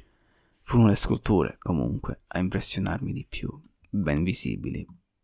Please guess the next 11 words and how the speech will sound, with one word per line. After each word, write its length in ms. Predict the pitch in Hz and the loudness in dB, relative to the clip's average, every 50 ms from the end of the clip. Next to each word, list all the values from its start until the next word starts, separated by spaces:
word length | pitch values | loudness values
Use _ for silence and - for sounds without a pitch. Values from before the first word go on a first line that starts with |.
| _ _ | _ _
per 200 | - - - - | 0 0 2 2
la 80 | - - | 2 0
loro 280 | - - - - 123 - | -2 -2 -4 -4 -6 -4
mole 500 | - 113 90 - - - - 135 - _ _ _ | -2 -2 -2 -2 -2 -6 -8 -10 -14 _ _ _
ciclopica, 800 | - - - - - - - - - - - - - - 85 - - - - - | -4 -4 -2 -2 -2 -4 -6 -4 -4 -6 -6 -8 -6 -6 -6 -2 0 0 0 0
anche 500 | - - - 78 92 123 135 - - 120 - | -2 -2 -2 0 0 -2 -2 0 -2 -2 0
al 180 | - 107 107 | 2 2 2
di 120 | 110 117 110 | 4 4 4
là 100 | 110 113 | 2 2
di 100 | 113 110 | 0 0
quell'abisso. 800 | - - 123 120 117 127 143 - - - - - - - 127 | -2 -2 -2 0 -2 -2 -2 -6 -6 -6 -4 -4 -4 -4 -6